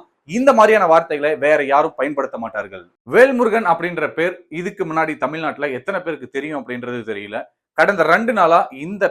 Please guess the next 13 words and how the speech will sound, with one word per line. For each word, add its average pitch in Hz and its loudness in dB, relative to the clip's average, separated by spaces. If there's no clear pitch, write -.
பேரை 165 -2
தான், 156 -6
இந்த 175 -10
நபரை 139 -4
தான் 143 -4
வந்து 127 -14
பாத்தீங்க 123 -12
அப்படின்னா 110 -12
விமர்சனம் 123 -14
செஞ்சுட்டு 107 -20
இருக்கிறாங்க. 104 -14
ஒட்டுமொத்த 156 -4
அரசியல்வாதிகளாகட்டும், 120 -6